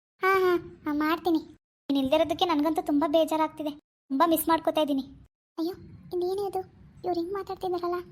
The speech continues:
ಏನಪ್ಪ ಹೇಳಿ ನಾನು? ಹಾ, ಆ, ಮತ್ತೆ ಊಟ ಆಯ್ತಾ? ಇನ್ನೂ ಇಲ್ಲ, ಮಾಡ್ಬೇಕು. ನಿಂದು? ಹಾ, ಆ, ಆಯ್ತು.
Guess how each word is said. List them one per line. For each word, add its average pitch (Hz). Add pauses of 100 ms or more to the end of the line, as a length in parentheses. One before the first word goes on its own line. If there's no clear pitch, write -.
(680)
ಏನಪ್ಪ 349
ಹೇಳಿ 381
ನಾನು? 381 (320)
ಹಾ, 349 (300)
ಆ, 320
ಮತ್ತೆ 349
ಊಟ 403
ಆಯ್ತಾ? 392 (500)
ಇನ್ನೂ 302
ಇಲ್ಲ, 320
ಮಾಡ್ಬೇಕು. 294 (160)
ನಿಂದು? 320 (560)
ಹಾ, 403
ಆ, 311
ಆಯ್ತು. 370